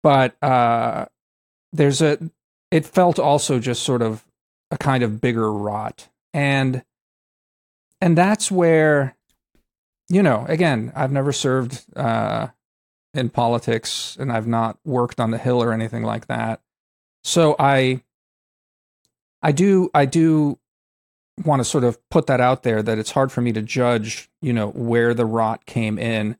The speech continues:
But I just, you know, while Trump did have a profound effect on politics and on the Republican Party, I also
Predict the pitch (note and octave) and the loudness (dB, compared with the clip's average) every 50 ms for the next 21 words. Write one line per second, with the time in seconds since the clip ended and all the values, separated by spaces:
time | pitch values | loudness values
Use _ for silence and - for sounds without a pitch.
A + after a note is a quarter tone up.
0 | _ _ _ _ _ _ _ _ _ _ C#3+ C#3+ D#3 E3 D#3+ G3+ F#3 E3 - - | _ _ _ _ _ _ _ _ _ _ 2 2 2 2 2 0 -2 -2 -4 -6
1 | - - - _ E3+ D#3+ D#3 C3 A#2 A#2 - _ _ - D#3+ D3 D#3 D#3 D3 D3 | -8 -12 -10 _ -2 0 2 2 0 -2 -4 _ _ -6 0 2 2 2 4 2
2 | D3 C#3 C3 - - _ _ _ _ _ _ _ _ - - - F3+ F3 F3+ - | 2 2 0 -4 -8 _ _ _ _ _ _ _ _ -10 -2 2 2 2 2 0
3 | C#3 C#3 C#3+ D3+ - B2 D3 C#3 C3+ A#2+ - B2+ B2 - - B2+ A#2+ A#2+ B2+ A#2+ | 0 0 0 0 0 0 0 0 0 0 -2 -4 -4 -2 -2 -2 0 0 0 -2
4 | A#2 - - - A#2 A#2 - - - - - _ _ _ _ B2 A2+ A2+ A2 G#2+ | -4 -6 -4 -2 -2 -2 -4 -8 -18 -20 -20 _ _ _ _ -2 -2 0 0 -2
5 | G#2+ G#2 G#2+ A#2 - - _ _ _ _ _ _ _ _ _ - B2+ B2+ C3 B2+ | -2 -4 -6 -8 -10 -14 _ _ _ _ _ _ _ _ _ -2 0 2 2 2
6 | B2 - - D3 C#3+ - - - - - - _ - D3 B2 A#2+ A#2 A2 G#2+ A2 | 0 0 -2 -2 -2 -2 -6 -8 -8 -10 -12 _ -4 -2 -2 0 0 0 -2 -4
7 | - - A#2+ A#2 A2 A2 G#2 G#2 G#2 G#2 - - B2 A#2+ A2+ - D3 C3 B2+ A#2 | -4 -4 -2 0 0 0 0 -2 -4 -6 -6 -6 -6 -6 -4 -2 -2 -2 -2 -2
8 | - A#2+ A2+ - - - B2+ B2 A#2 G#2+ A2 A2+ - _ _ _ _ _ _ _ | -4 -4 -6 -6 -2 -2 -2 0 0 -2 -6 -8 -12 _ _ _ _ _ _ _
9 | _ _ _ _ _ _ _ _ _ _ _ D#3 D#3+ D#3 E3 D#3+ E3+ F3+ E3 - | _ _ _ _ _ _ _ _ _ _ _ 0 0 2 4 4 4 4 2 2
10 | G3 D#3 D3 C#3 C3+ C3 - | 4 4 4 4 4 2 -2